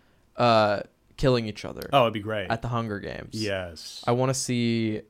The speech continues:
Speaker 2: At the Bezos Games.
Speaker 1: at the Bezos ga-, that is where we're headed,
Speaker 2: Yeah,
Speaker 1: baby.
Speaker 2: yeah.
Speaker 1: He's gonna build this giant castle,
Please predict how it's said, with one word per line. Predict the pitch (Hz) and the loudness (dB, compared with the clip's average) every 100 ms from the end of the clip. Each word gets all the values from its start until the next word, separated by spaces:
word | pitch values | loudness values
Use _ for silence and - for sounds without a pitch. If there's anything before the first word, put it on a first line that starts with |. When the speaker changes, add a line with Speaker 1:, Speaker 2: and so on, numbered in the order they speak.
| - | -8
Speaker 2:
At | 123 | -4
the | 123 | -2
Bezos | 113 117 107 98 - | 0 -2 -2 -8 -10
Games. | 95 85 82 | -12 -14 -12
Speaker 1:
at | - | -10
the | 107 | -4
Bezos | 104 113 107 104 - | 2 2 2 0 -2
ga-, | - 104 - | -6 -6 -6
that | 113 120 127 131 123 | 2 8 10 8 6
is | 123 123 - | 0 0 0
where | 110 113 113 | 4 6 6
we're | 113 110 110 | 4 0 0
headed, | 185 214 151 170 156 | 0 8 10 12 10
Speaker 2:
Yeah, | 117 | 6
Speaker 1:
baby. | 117 120 117 120 117 | 2 2 4 2 2
Speaker 2:
yeah. | 101 95 87 | -2 -8 -8
Speaker 1:
He's | - 123 | -4 -2
gonna | 123 | 0
build | 117 120 113 | 2 2 2
this | 110 | -4
giant | - - 123 147 165 | -4 2 6 6 4
castle, | - 147 143 - 147 139 135 | 8 10 8 6 4 4 4